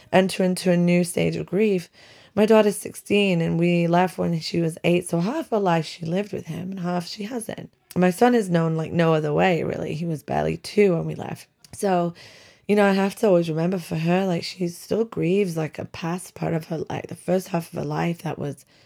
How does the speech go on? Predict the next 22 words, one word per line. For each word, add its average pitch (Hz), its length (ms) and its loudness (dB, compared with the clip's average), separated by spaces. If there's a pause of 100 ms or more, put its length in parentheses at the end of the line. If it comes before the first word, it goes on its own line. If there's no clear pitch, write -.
(260)
blissful 143 600 0 (160)
in 151 220 -8
her 147 180 -8
eyes. 147 280 -8
And 151 240 -8
that's - 280 -10
how 170 160 -4
many 190 340 -2 (140)
kids - 320 -10
feel 139 320 -8
when 143 140 -10
they 143 80 -8
have 147 200 -8
a 139 140 -10 (280)
home 156 240 0
with 151 120 -6
two 160 140 -6
parents. 156 420 -8
And 143 140 -8 (400)
it's - 100 -12
a 170 40 -2
great, 185 340 2